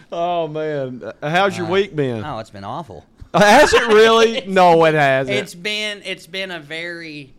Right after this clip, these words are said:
Speaker 2: challenging week.
Speaker 1: Challenging. There we go. We're starting to learn that verbiage and make it better.
Speaker 2: Never do.
Speaker 1: Make it better.
Speaker 2: Communication.
Speaker 1: <laughs> That's right.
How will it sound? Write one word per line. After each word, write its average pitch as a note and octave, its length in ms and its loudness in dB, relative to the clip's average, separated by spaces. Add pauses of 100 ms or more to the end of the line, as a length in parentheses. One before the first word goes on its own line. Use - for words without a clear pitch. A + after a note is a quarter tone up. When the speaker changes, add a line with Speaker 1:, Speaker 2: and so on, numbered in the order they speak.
Speaker 2:
challenging A2 680 -8
week. F#2 120 -12
Speaker 1:
Challenging. A3 1200 2
There F3 380 0
we F3 260 -8
go. D3+ 380 -4
We're C3 160 -12
starting D#3+ 360 -12
to C3+ 60 -14
learn C#3 320 -10
that B2 240 -12
verbiage A#2 580 -10
and A2 80 -12
make A#2 280 -10
it A2 100 -16
better. G#2+ 380 -10 (340)
Speaker 2:
Never A1 180 -20
do. G#1+ 140 -20
Speaker 1:
Make G2+ 240 -12
it - 100 -20
better. A#2 320 -10
Speaker 2:
Communication. G2+ 800 -12 (160)
Speaker 1:
<laughs> B3+ 140 -8
That's F3 320 -10
right. C3+ 400 -8